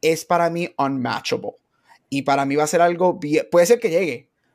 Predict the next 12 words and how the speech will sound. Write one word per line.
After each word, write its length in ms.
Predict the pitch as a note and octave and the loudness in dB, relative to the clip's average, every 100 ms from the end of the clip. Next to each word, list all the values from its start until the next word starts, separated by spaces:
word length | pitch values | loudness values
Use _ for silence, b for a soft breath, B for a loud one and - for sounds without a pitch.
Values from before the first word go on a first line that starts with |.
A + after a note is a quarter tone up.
| _ | _
pero 240 | - D#3 D3+ | 0 2 4
va 80 | D3+ | 2
a 40 | |
ser 160 | F#3+ E3+ | -2 -6
bien 440 | F#3+ F#3 A#3 A3 | -8 4 4 4
difícil 560 | G#3 G3 G#3 F#3+ F3 - | -6 -6 -4 -4 -4 -2
que 80 | |
alguien 380 | C#3+ C3+ D#3+ F3 E3 | -2 -2 -4 -6 -2
cree 460 | E3+ E3 C#3 A#2+ _ - | 2 2 0 -6 _ -6
tan, 340 | D3+ D#3 E3+ _ _ _ _ _ _ | -2 -2 -4 _ _ _ _ _ _
e-, 220 | E3 E3 - | 0 0 0
e-, 180 | E3 | -2